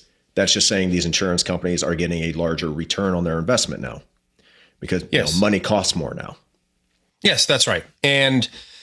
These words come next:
Speaker 2: you know, it won't be an instantaneous change for those of you who currently own policies. Uh, you know, could you see a higher dividend next year? Yeah, maybe.
Speaker 1: Yeah.
Speaker 2: Um,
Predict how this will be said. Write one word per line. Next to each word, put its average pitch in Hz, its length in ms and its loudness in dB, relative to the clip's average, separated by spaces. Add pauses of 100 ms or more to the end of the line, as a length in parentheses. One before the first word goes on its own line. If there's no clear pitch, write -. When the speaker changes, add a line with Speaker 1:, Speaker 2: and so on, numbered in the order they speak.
(400)
Speaker 2:
you 175 60 4
know, 139 180 4
it 156 60 2
won't 135 180 2
be 135 80 4
an 123 100 2
instantaneous 117 880 2
change 113 400 2
for 117 100 0
those 104 220 2
of 104 60 2
you 107 140 2
who 95 80 0
currently 107 480 0
own 101 200 2
policies. 98 560 0
Uh, 98 120 -4 (140)
you 90 140 -20
know, 80 140 -18
could 127 280 0
you 127 60 2
see 131 160 2
a 123 80 4
higher 120 200 4
dividend 120 800 0
next 127 340 0
year? 127 260 0
Yeah, 233 140 2
maybe. 90 520 -2 (840)
Speaker 1:
Yeah. 82 220 0
Speaker 2:
Um, 76 240 -10